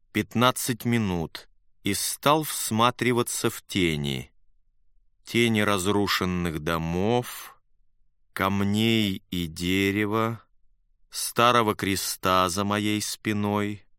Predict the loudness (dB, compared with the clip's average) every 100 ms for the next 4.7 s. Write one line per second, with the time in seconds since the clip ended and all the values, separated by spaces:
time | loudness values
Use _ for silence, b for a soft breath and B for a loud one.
0 | _ _ _ _ _ _ -8 -6 0 4
1 | 4 4 2 2 0 -2 -4 -2 0 0
2 | -2 -6 0 2 2 2 0 -2 _ _
3 | _ _ 2 2 2 -4 2 4 4 4
4 | 0 2 2 4 4 2 -2